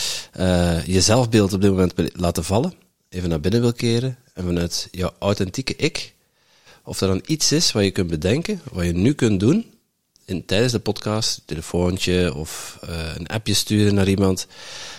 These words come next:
waarbij je dienstbaar bent, je, je spirit dienstbaar opstelt ten opzichte van de aarde.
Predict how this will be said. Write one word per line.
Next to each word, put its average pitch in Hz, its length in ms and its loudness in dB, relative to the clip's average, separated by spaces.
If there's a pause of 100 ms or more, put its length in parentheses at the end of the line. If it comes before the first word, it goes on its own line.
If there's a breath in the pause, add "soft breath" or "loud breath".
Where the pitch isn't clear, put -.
waarbij 87 320 2
je 85 240 0 (640)
dienstbaar 120 460 4
bent, 120 340 0
je, - 220 -6
je 85 380 -6 (220)
spirit 117 520 -2
dienstbaar 104 360 2
opstelt - 480 -2
ten - 120 -6
opzichte - 300 -4
van 82 100 -4
de - 80 -6
aarde. 78 380 -8